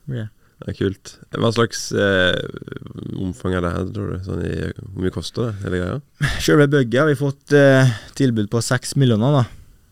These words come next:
Speaker 2: Ja, ja.
Speaker 1: Og så er jo en del inventar og sånt som skal på plass da.
Speaker 2: Mm.
Speaker 1: Så vi ser på rundt sju og en halv million til sammen.
Speaker 2: Det var ikke galt det da, for to hundre kvadrat?
Speaker 1: Nei, det er ganske
Speaker 2: Det synes
Speaker 1: greit,
Speaker 2: jeg var billig.
Speaker 1: ja. Det blir vel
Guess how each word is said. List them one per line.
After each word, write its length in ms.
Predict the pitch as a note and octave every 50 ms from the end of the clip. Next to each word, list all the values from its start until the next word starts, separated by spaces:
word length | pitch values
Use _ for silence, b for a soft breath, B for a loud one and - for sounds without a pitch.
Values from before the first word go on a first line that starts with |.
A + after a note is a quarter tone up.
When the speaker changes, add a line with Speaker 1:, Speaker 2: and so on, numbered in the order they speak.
| - -
Speaker 2:
Ja, 60 | -
ja. 180 | G#2 C3 B2 G#2+ - - - -
Speaker 1:
Og 80 | - B2
så 140 | - B2 A#2
er 160 | A2+ A2+ G#2+ G2+
jo 180 | G2 G2+ G#2+ G#2+
en 80 | A2 A2
del 160 | G#2+ G#2+ A2
inventar 400 | A2 A#2+ A#2+ G#2+ F#2+ G2 G2+ G2+ G#2+
og 60 | A2+
sånt 160 | C3+ C3+ C3
som 80 | - -
skal 140 | - B2+
på 100 | B2 A#2+
plass 180 | B2 B2 A#2 -
da. 120 | - A2+ - _ _ - -
Speaker 2:
Mm. 340 | A2 A#2+ A2+ G#2+ G2+ G2 G2+ -
Speaker 1:
Så 120 | - -
vi 80 | A2+ G#2+
ser 160 | G#2 A2 G#2+
på 100 | G#2 A#2 A2+
rundt 180 | A2 G#2+ G#2+ - - - -
sju 260 | - - - A2+ A2 A2
og 20 |
en 80 | G#2+ G#2+
halv 160 | G#2+ G#2+ A2
million 320 | A2 A2+ G#2+ G#2 G2+ G#2+
til 100 | A2 A#2
sammen. 280 | B2+ C#3 A#2+ A2 G#2+ G#2 _ _ _ _ -
Speaker 2:
Det 80 | -
var 80 | - F2+
ikke 140 | - A#2 G#2+
galt 200 | G2+ F#2 F2+ -
det 100 | - A2+
da, 100 | C3 A#2
for 240 | G#2 - F2+ F2 F2
to 140 | - - F2
hundre 160 | F2+ F2 F2
kvadrat? 440 | F2+ F2 E2+ F2+ B2 E3 - - -
Speaker 1:
Nei, 180 | G2+ C3 D#3 C#3
det 100 | A#2+ A2+ A2+
er 40 | A2
ganske 200 | G#2+ G2+ - - - D3 E3 D#3+ D#3 C#3+
Speaker 2:
Det 100 | C#3 A#2+
synes 160 | A#2+ A#2+ A#2
Speaker 1:
greit, 0 |
Speaker 2:
jeg 120 | A2+ F#2+
var 100 | F#2 F#2 F2+
billig. 280 | F2+ F2 G2 B2+ F3+ - -
Speaker 1:
ja. 120 | A2 G#2+ A#2+ A#2+ _ _ _ _ _ _ _ _ -
Det 60 | A#2 A2+
blir 100 | A2 F#2+
vel 260 | G2 G#2 G#2+ G#2+ G#2+